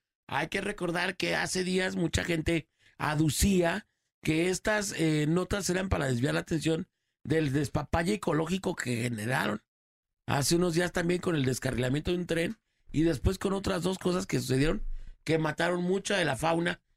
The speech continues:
en donde ocurrió allá en Estados Unidos. Bueno, ahí está esta nota por, eh, insólita que parezca, así, así está. Le platico en otra nota, eh, Carlos Jiménez, reportero Informa.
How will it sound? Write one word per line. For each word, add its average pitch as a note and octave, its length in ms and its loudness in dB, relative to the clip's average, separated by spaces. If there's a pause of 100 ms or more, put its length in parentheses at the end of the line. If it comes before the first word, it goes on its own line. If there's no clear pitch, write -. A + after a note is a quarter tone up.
(200)
en C#3 220 0
donde C#3 240 0
ocurrió C#3+ 260 0
allá D3+ 180 0
en D3+ 80 -2
Estados C#3+ 440 -2
Unidos. F#2 280 -2
Bueno, A2+ 240 -2 (460)
ahí D#3+ 280 4
está F3+ 180 2
esta E3 180 0
nota F3 300 -2
por, B2 360 -4 (380)
eh, C3 360 0
insólita E3+ 600 0
que D3 100 -4
parezca, F3 520 -2
así, C3 300 -4 (120)
así B2 280 -2
está. A#2 340 -2 (440)
Le E3+ 180 2
platico F#3+ 380 0
en G3+ 60 0
otra G3 200 -4
nota, F#3+ 340 -2
eh, D3+ 480 0
Carlos D#3+ 280 -2
Jiménez, E3 360 -2
reportero C#3 400 -2
Informa. D#3 440 0